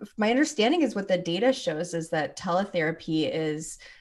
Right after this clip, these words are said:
uh, you know, similarly effective to in-person therapy. So it is effective,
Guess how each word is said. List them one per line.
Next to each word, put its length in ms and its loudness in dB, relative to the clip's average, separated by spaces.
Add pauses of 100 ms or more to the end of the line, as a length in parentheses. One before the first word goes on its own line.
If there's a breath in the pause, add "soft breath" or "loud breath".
(180)
uh, 180 -4
you 160 -4
know, 140 -2
similarly 600 2
effective 520 -4
to 540 -4
in-person 640 -6
therapy. 480 -8
So 540 -4 (160)
it 200 2
is 280 -2
effective, 720 -2